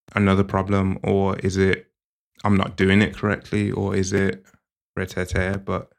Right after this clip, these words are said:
like, you, when you're trying to look for these, this information, a lot of times you just get drawn into, like, ideological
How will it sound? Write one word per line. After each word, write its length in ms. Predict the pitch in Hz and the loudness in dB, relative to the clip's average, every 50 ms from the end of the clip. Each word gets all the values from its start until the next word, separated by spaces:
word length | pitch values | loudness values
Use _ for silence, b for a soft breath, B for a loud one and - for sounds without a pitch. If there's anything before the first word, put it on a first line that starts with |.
| _ _ _ | _ _ _
like, 280 | - 92 92 95 87 - | -12 -10 -8 -10 -10 -10
you, 180 | - - 95 - - _ _ _ _ - - _ _ _ _ _ _ _ | -10 -12 -12 -14 -16 _ _ _ _ -20 -20 _ _ _ _ _ _ _
when 220 | - - 110 104 104 | -6 -2 2 2 2
you're 60 | 104 | 2
trying 200 | 101 - 120 107 | 2 2 2 2
to 60 | 101 98 | 4 4
look 180 | 104 98 - | 4 2 2
for 80 | - - | -2 -2
these, 260 | 107 107 104 98 101 107 101 - | 0 2 2 2 0 -2 -4 -4
this 240 | 110 104 110 - - | -2 -2 -2 0 0
information, 720 | 98 98 - - 101 101 101 104 - - 120 120 131 131 B B B B B B - | 0 0 0 0 0 2 0 0 0 -2 0 0 -2 -4 B B B B B B -4
a 60 | - | 0
lot 140 | 92 - - | 0 0 0
of 60 | - | 0
times 300 | - 98 95 95 95 90 | -2 -2 0 0 0 -2
you 120 | 92 95 | -2 -2
just 200 | 92 95 95 - | -2 -4 -4 -4
get 220 | - 98 98 - - | -2 -4 -4 -4 -6
drawn 340 | - - 98 98 95 95 98 | -6 -2 -2 0 0 0 0
into, 400 | 95 92 92 - - 95 92 90 | 0 -2 -2 -2 -2 -2 -2 -4
like, 320 | 92 92 - - - - | -4 -6 -8 -8 -6 -4
ideological 920 | 92 92 87 95 92 90 90 90 90 82 92 90 - - 92 90 87 87 90 | -4 -2 -2 -2 -2 -2 -2 -2 -4 -6 -8 -10 -8 -8 -8 -8 -8 -10 -12